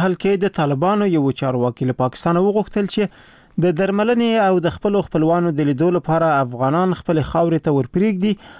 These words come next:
او پر پوله د ښځینه‌و د تلاشۍ لپاره ښځینه کارکوونکې وګماري. پاکستان د سپین بولدک او چمن لاره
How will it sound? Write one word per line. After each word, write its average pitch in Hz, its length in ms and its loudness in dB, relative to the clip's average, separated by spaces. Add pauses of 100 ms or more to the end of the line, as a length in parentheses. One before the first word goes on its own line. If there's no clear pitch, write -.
(240)
او 180 220 0
پر 185 180 0
پوله 226 260 0
د 185 240 -2
ښځینه‌و 180 540 0
د 165 160 -4
تلاشۍ 147 360 0 (120)
لپاره 190 400 0
ښځینه 147 380 0 (200)
کارکوونکې 147 720 0 (140)
وګماري. 131 480 0 (520)
پاکستان 220 540 -2 (160)
د 185 140 0
سپین 220 320 -2
بولدک 180 500 0
او 165 180 0
چمن 160 260 0 (100)
لاره 151 280 2